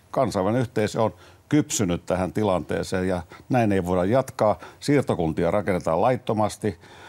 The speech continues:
ja Israel ja Gazan alue ottavat yhteen pari vuoden välein raketeen ja,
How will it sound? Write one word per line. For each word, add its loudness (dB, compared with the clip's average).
ja 0
Israel 2
ja 2
Gazan 2
alue 2
ottavat -2
yhteen -2
pari 0
vuoden 0
välein 0
raketeen -4
ja, -4